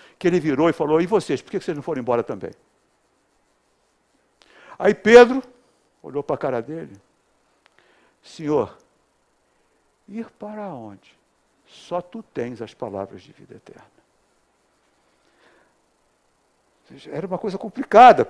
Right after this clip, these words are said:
ele estava num dilema. Não tem para onde ir. Ele tirou o chão. E tirar o chão é o salto evolutivo. O salto evolutivo não tem chão. É um momento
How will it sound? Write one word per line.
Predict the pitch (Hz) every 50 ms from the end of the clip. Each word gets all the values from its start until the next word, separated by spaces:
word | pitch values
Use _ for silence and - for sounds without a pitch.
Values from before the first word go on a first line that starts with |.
| - -
ele | - - -
estava | - - 294 302
num | 320 349 370
dilema. | 392 392 392 381 349 359 359 330 233 117 95 - - _ _ _ _ _ _ _ _ _ _ _ _ _ _
Não | - 466 466
tem | - 392 466
para | 453 381 285
onde | 254 226 208
ir. | 247 240 - - -
Ele | 247 262 254
tirou | - - 277 240 226 254 285 262
o | -
chão. | - - - 196 233 226 151 - - - _ _ _ _ _ _ _ _ _ _ _ _ _ _ _ _ _ _ _ _ _ _ _ _ _ _ _ _ _ _ _ - -
E | 233
tirar | 208 - 240 226 220 240 233
o | 180
chão | - - - - 175 196 185 - - - _ _ _ _ _ _ _ _ _ _ _ _ _ _ _ _ _ _ _ _ _ _ _ _
é | - 151
o | 165 147
salto | - - 170 156 147 -
evolutivo. | 160 131 160 151 147 - - - - 95 - _ _ _ _ _ _ _ _ _ _ _ _ _ _ _ _ _ _ _ _ _ _ _ _ _ _ _ _ _ _
O | -
salto | - - - 208 196 - 196
evolutivo | 156 143 170 143 123 - - 185 160 127 143
não | 139 160 180 170
tem | - 185 170
chão. | - - - 143 143 127 - _ _ _ _ _ _ _ _ _ _ _ _ _ _ _ _ _ _ _ _ _ _ _ _ _ _ _ _ _ _
É | 156 170
um | 190 196
momento | 185 185 170 139 147 190 214 180 - - - -